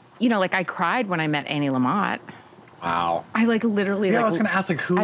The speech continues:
Speaker 2: like,
Speaker 1: lost
Speaker 2: who
Speaker 1: it.
Speaker 2: brings you to that place?
Speaker 1: Well, Annie Lamott, I, like, writers, I
Speaker 2: Yeah,
Speaker 1: find,
Speaker 2: yeah.
Speaker 1: uh,
Speaker 2: Mm.
Speaker 1: um, I'm ju-, it blows my mind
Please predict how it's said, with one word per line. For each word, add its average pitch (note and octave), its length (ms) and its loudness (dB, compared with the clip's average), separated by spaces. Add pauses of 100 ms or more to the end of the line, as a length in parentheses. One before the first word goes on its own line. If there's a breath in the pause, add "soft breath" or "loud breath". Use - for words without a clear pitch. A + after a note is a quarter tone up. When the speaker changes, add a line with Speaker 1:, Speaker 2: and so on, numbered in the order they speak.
Speaker 2:
like, F#3+ 40 0
Speaker 1:
lost F3 460 0
Speaker 2:
who F#3 80 2
Speaker 1:
it. - 100 0
Speaker 2:
brings E3 220 0
you C3+ 80 0
to F#2+ 80 -4
that E2+ 180 -2
place? D2+ 540 -6 (300)
Speaker 1:
Well, G3+ 200 2
Annie G#3+ 260 2
Lamott, E3+ 540 2
I, D#3 120 0 (200)
like, D3+ 240 0
writers, E3 520 0
I - 80 -2
Speaker 2:
Yeah, D#3 40 -4
Speaker 1:
find, G2 540 0
Speaker 2:
yeah. F2 260 0 (400 loud breath)
Speaker 1:
uh, D3+ 140 0
Speaker 2:
Mm. G2+ 120 -6
Speaker 1:
um, C#3+ 480 0 (920)
I'm D#3 300 0
ju-, D#3+ 140 -2
it D#3 180 -2
blows D3+ 300 0
my C#3+ 100 0
mind A2+ 520 -2